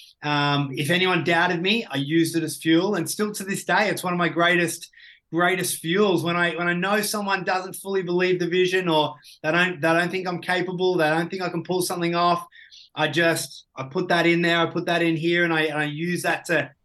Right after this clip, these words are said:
push me through those, those challenging moments and take me to new heights and levels. So I think both are really great, um, elements of inspiration and motivation for sure. And, uh, I've used both equally as powerful over my time.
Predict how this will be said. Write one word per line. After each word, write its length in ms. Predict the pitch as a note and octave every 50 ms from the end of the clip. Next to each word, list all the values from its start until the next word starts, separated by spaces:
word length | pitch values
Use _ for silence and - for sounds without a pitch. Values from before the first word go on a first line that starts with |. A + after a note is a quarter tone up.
| _ _ _
push 200 | F3 F3+ F3+ E3+
me 140 | E3+ E3+ C#3+
through 160 | C#3 E3 E3
those, 400 | D#3 D#3+ D#3 D3+ D3 C#3 C#3 -
those 220 | - D#3 D3+ C#3 -
challenging 440 | - E3 D#3+ D#3 D3+ C#3+ C#3 C#3+ C#3+
moments 420 | C#3+ C#3+ D3 D3 C#3+ C#3+ C3+ C#3
and 80 | C3 C3
take 200 | - D3 C3+ C3+
me 80 | C3+
to 120 | C3+ C3+ C3+
new 220 | C3 C#3+ C#3 C3+
heights 320 | C3+ C#3 C#3+ C#3+ - -
and 120 | C3 B2+ B2+
levels. 420 | C3 C#3 C#3 C3 B2 A2+ - -
So 320 | - D3+ C#3+ C#3+ C#3 C#3 C#3 - - - - - -
I 80 | - F3+
think 200 | A3+ B3 G#3+ -
both 240 | G3 F3+ F3+ F3+ F3+
are 60 | D#3
really 280 | D3+ E3 D#3+ D#3+ D#3+ D#3
great, 360 | D#3 D#3 D3+ D3+ D3+ - - _ _ _ _ _ _ -
um, 260 | C3+ C3+ C3 C3 C3
elements 540 | C3+ C#3 D3 D#3 D#3 D#3+ D#3+ D#3+ D3+ - -
of 220 | D#3 C#3+ C3 C3+ -
inspiration 680 | - D3+ D3+ C#3+ - C#3+ C#3+ C#3+ D3 D3+ D3 - D#3 C#3
and 100 | C3+ C3+
motivation 680 | C3+ C#3 D3+ D#3 D#3 D#3 D3+ D#3 D#3 - - F#3 E3+
for 320 | - - - D#3 D3 C#3
sure. 440 | C3+ - - C#3 C#3+ E3 G3+ A3+ A3 - - - - - _ _
And, 340 | D3 C#3+ C#3+ C#3+ C#3+ C#3 C#3
uh, 180 | C#3+ C#3 C3+ C3
I've 160 | D3 C#3 C3
used 360 | C#3+ D#3 D#3+ D3+ C3+ - - -
both 440 | D#3 D#3 D#3 D3 C#3 C3+ C3+ - - -
equally 460 | - E3 E3 D#3+ - D3+ D3+ D3 C#3+ C3+
as 80 | C3+
powerful 540 | C3+ - D3+ C#3+ C#3 C3+ C3+ C#3 C#3 C#3 C3+
over 180 | C3 C3+ C3 B2+
my 160 | B2 B2 B2
time. 400 | - - B2 A#2+ A2+ G2+ F#2